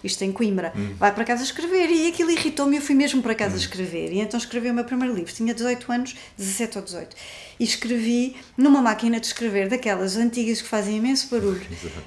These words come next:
Speaker 1: na marquise de casa dos meus pais. Eh, eu tenho a certeza que a vizinha de baixo, que é um amor de pessoa, ouvia o barulho, porque eu escrevia pela noite dentro.
Speaker 2: Hum.
Speaker 1: Fiz várias diretas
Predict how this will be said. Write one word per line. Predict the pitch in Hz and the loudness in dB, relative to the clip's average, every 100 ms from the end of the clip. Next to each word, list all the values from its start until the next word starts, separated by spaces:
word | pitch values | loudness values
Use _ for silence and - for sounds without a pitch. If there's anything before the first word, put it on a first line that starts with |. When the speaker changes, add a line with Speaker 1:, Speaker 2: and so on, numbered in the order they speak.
| - | 2
Speaker 1:
na | 285 | 4
marquise | 294 269 254 214 190 185 190 | 6 4 0 -4 -4 -4 -6
de | |
casa | 254 254 226 | -2 0 -2
dos | 196 233 | -2 0
meus | 226 214 | 0 -2
pais. | - 190 175 170 196 - - - - - - | -4 -4 -2 -2 -6 -10 -18 -20 -20 -8 -2
Eh, | 208 202 - | 0 0 0
eu | 220 | -2
tenho | 233 233 | 0 0
a | |
certeza | 226 214 220 208 | 0 -4 -4 -4
que | 208 | -4
a | 208 | -4
vizinha | 190 208 196 | -4 -2 -2
de | 196 | -2
baixo, | 190 185 185 | -4 -4 -4
que | 196 | -4
é | |
um | 190 190 | -2 -2
amor | 208 208 | -2 -4
de | 196 | -6
pessoa, | - - 196 180 175 - | -10 -4 -2 -2 -6 0
ouvia | 247 208 214 220 196 202 226 | 2 4 4 4 4 2 0
o | 220 | 0
barulho, | 202 202 202 196 | 2 4 4 2
porque | 220 240 | -2 -4
eu | |
escrevia | 233 233 214 240 | -2 -4 0 0
pela | 233 240 | 0 -2
noite | 240 233 - | -2 -2 -2
dentro. | 202 190 185 180 | -2 -2 -6 -8
Speaker 2:
Hum. | |
Speaker 1:
Fiz | 180 202 185 180 | -4 -4 -4 -2
várias | 214 262 262 220 | 0 2 0 -2
diretas | 196 185 175 170 214 226 - | -2 -2 -4 -8 -12 -12 -12